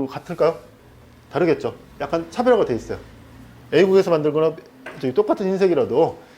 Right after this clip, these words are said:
자, 그러면 자, 모든 국가가 흰색, 파란색, 노란색, 분홍색 각각의 이 네 가지 제품을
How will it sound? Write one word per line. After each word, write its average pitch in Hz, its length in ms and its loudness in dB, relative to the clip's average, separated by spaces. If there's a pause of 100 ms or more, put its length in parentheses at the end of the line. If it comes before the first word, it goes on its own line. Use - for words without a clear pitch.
(160)
자, 151 120 -2
그러면 202 540 2 (440)
자, 139 120 0
모든 247 300 4
국가가 175 680 4 (880)
흰색, 254 420 2
파란색, 214 440 0
노란색, 175 520 -2 (160)
분홍색 175 400 -4 (1500)
각각의 202 520 2
이 156 40 -2
네 185 160 4
가지 226 240 2
제품을 170 680 0